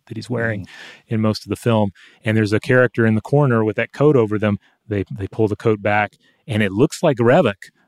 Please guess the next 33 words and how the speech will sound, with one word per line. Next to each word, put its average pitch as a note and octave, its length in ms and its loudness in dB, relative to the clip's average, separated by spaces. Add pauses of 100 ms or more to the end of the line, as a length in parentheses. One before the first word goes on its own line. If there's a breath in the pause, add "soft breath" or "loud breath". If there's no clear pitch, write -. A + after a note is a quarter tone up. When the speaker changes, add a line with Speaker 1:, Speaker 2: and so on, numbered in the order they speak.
(120)
Speaker 1:
but A2 160 -2
it's - 180 -4
not A#2 240 0
Revok's A2 460 0
voice. G#2 400 0
It's - 120 -8
not A#2+ 140 -2
Revok's G#2+ 380 -4
mind G#2+ 560 2
in F#2+ 140 0
there. F2+ 320 -14 (260 loud breath)
Like, G2+ 140 -6
clearly B2+ 540 2
in A2+ 100 2
this G2 140 -2
battle G#2 460 0
of F#2 140 -6
wills, G#2 440 2
this G#2+ 140 -6
battle G#2 380 -2
of F2 100 -10
minds, G2 580 -2 (300 loud breath)
Vale A2+ 500 2
won, G#2 480 0 (200 soft breath)
and G2+ 160 -4
it's - 160 -8
now G#2 240 -2
his D3 360 2
mind F#2 500 -4 (360 soft breath)
that G2+ 140 -2
occupies F#2 720 -4
Revok's F#2 600 -8
body. - 400 -12